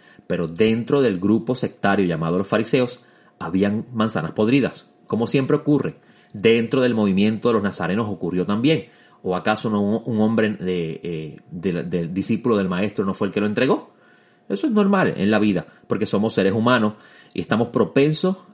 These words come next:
a caer en la trampa del mal. Y cuando decimos, eh, que faris-, cuando pa-, que Pablo de Tarso decía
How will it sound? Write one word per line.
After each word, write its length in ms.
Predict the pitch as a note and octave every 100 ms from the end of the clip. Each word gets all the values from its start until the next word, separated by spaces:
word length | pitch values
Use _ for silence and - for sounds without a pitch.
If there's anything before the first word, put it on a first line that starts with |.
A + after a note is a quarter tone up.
| -
a 120 | F#2
caer 280 | F#2 F2+ G#2+
en 60 |
la 120 | G#2
trampa 320 | E2+ F2+ F2+ F#2
del 160 | D#2
mal. 220 | D#2+ C#2 - _ _ _ _ _ _ _ - _ - - - _
Y 80 | C#3+
cuando 200 | D#3 D3
decimos, 460 | D#3 F#3+ G#3 A#3 - -
eh, 320 | C3 B2 A#2+
que 80 | B2
faris-, 320 | B2+ A#2 A#2
cuando 240 | - A#2+ A2
pa-, 160 | - -
que 100 | A#2+
Pablo 180 | A#2+ D3+
de 40 |
Tarso 240 | D3 D3 D3+
decía 480 | G#2+ C#3 C3+ B2+